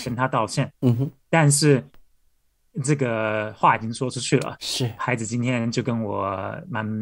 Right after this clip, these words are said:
Speaker 1: 蛮难过的，就是聊了一下这样子。
Speaker 2: 嗯哼，嗯哼。
Speaker 1: 所以真的就是说，第一个就是只要自己问自己说，“我问心无愧，我做到我该做的，我努力了，我没有留下任何偷懒的这个理由”，这些东西，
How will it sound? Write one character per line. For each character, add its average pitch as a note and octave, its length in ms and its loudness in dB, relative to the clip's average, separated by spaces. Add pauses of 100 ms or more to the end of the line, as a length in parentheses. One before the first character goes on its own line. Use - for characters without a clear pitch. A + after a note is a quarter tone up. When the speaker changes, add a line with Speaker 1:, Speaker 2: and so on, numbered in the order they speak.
(220)
Speaker 1:
蛮 A2+ 160 -4
难 G#2+ 160 -2
过 C#3 180 4
的， G#2 80 -2
就 G#2 160 -6
是 G#2+ 200 -4
聊 G2+ 240 -4
了 G#2+ 80 -2
一 G#2 40 -4
下 A2 300 -4
这 - 100 -12
样 F#2+ 140 -10
子。 G#2+ 140 0
Speaker 2:
嗯 F2 160 -4
哼， B2 160 -8
嗯 A2 140 -4
哼。 B2 140 -10
Speaker 1:
所 F#3 160 0
以 C3+ 340 4
真 F#3+ 220 0
的 F3+ 140 4
就 C#3 100 -2
是 C#3+ 160 4
说， C3 400 0 (200)
第 F#3 160 -2
一 - 20 -2
个 D3 160 0
就 G#2 100 -10
是 A2 380 -4 (420)
只 A#2+ 180 -4
要 E3+ 380 6 (640)
自 A3 200 2
己 A#2 340 -6 (540)
问 D3+ 240 4
自 D#3+ 120 0
己 A2+ 160 -2
说 B2+ 220 0
，“我 A2 60 0
问 C3+ 180 4
心 C#3 180 0
无 G#2 80 -2
愧， B2 240 -2 (140)
我 G#2+ 100 -10
做 D3 220 2
到 C3 160 2
我 F#2 80 -8
该 A#2 160 -2
做 A#2 240 0
的， - 180 -12 (100)
我 A2+ 140 -4
努 A#2+ 200 -2
力 C3 180 4
了， - 240 -8
我 A2 160 -6
没 A2+ 200 -4
有 A2 260 0
留 A2 240 -4
下 B2+ 180 0
任 C3 140 -2
何 A#2 80 -4
偷 C#3+ 240 4
懒 G2+ 180 -2
的 G2 100 -14
这 A2+ 140 -8
个 G#2 120 -10
理 - 180 -12
由”， A#2 260 -8
这 - 60 -12
些 B2+ 160 -4
东 B2 180 0
西， A#2+ 320 -4